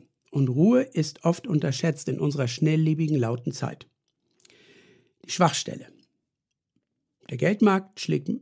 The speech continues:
meistens langfristig nicht die Inflation. Das bedeutet, dein Geld bleibt von der Zahl her stabil, aber die Kaufkraft schlump-, schrumpft dir langsam weg.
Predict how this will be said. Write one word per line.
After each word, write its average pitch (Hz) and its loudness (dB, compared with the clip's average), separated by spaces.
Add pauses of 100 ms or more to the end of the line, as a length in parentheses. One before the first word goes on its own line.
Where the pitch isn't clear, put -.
meistens 180 0
langfristig 160 -2
nicht 160 2
die - 0
Inflation. - -6 (280)
Das 131 -8
bedeutet, 208 0 (240)
dein 156 0
Geld 165 0
bleibt 147 -2
von 156 -2
der 131 -2
Zahl 151 0
her 143 0
stabil, 175 0 (440)
aber 196 2
die 143 -6
Kaufkraft 156 -2 (100)
schlump-, 165 2
schrumpft 208 2
dir 165 0
langsam 135 0
weg. - -4